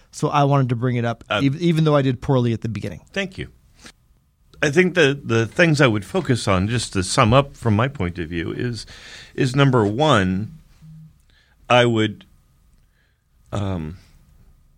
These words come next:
Speaker 2: in order to make that team better, the dev team better testers, I would remove my testers from critical path. Right? It, it, to do so otherwise,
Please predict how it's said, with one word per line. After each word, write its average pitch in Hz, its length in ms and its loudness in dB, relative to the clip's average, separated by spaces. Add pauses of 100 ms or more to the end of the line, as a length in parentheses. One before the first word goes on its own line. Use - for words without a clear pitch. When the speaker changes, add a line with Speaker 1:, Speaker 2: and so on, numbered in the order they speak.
(220)
Speaker 2:
in 127 160 0
order 156 240 6
to 139 220 -4
make 110 480 0
that 113 300 2
team 113 540 0 (460)
better, 107 560 2 (260)
the 101 120 -4
dev 120 300 2
team 104 260 -4
better 98 260 0
testers, 180 600 -6 (840)
I 123 100 4
would 127 180 2
remove 127 520 2
my 117 220 2
testers 104 720 -2 (1040)
from 95 300 -6
critical 85 380 -6
path. - 480 -10 (1160)
Right? 90 160 0
It, 87 260 -8
it, 73 180 -20 (300)
to 104 120 -12
do 113 220 2
so 101 540 -2
otherwise, 92 1120 0